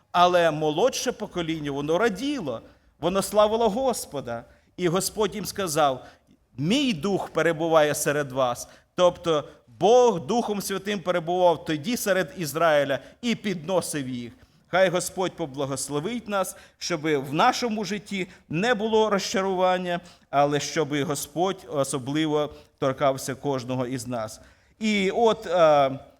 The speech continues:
Дії святих апостолів, четвертий розділ. Е, я ще хочу нагадати деякі місця із Біблії, які нам покажуть, е, добрі приклади, як ми повинні,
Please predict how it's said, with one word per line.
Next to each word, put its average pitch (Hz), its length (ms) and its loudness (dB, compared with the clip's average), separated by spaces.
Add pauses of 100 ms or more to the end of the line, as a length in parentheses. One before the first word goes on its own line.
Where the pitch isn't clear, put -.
(120)
Дії 240 340 -2
святих - 380 -4
апостолів, 185 640 -4
четвертий 170 560 0
розділ. 202 600 0 (320)
Е, 139 260 2
я 165 160 2
ще 170 260 -2
хочу 156 320 -6
нагадати 139 480 -2
деякі 139 400 -4
місця 131 380 -4
із 214 220 -4
Біблії, 185 540 -6 (360)
які 143 240 -6
нам 165 120 0
покажуть, 151 720 -4 (320)
е, 120 560 0 (280)
добрі 180 320 2
приклади, 208 800 -2 (1200)
як 170 240 2
ми 165 100 -4
повинні, 151 520 -2